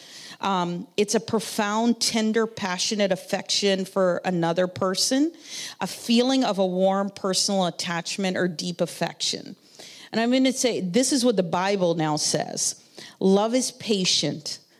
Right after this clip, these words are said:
Love is kind. It does not envy. It does not boast. It is not proud. It does not dishonor others." So when you dishonor someone, you are not in the love of God.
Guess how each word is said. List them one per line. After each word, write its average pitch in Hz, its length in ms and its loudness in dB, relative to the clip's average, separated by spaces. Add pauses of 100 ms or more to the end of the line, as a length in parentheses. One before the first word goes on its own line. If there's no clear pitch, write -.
(120)
Love 180 240 0
is 190 180 2
kind. 170 720 -2 (380)
It 202 120 6
does 196 220 2
not 202 340 -2
envy. 170 680 0 (360)
It 190 120 -2
does 185 240 4
not 175 260 0
boast. - 720 0
It 180 100 0
is 185 160 2
not 185 260 -2
proud. 170 760 -4 (600)
It 170 280 0
does 208 320 2
not 214 420 -2
dishonor 180 1000 -2 (800)
others." - 680 -4 (340)
So 208 240 2
when 190 180 2
you 214 140 2
dishonor 247 520 0
someone, 214 480 -2
you 202 300 -4
are 196 140 -2
not 175 360 -8
in 190 140 -8
the 175 100 -8
love 165 240 -6
of 160 200 -4
God. 160 440 -4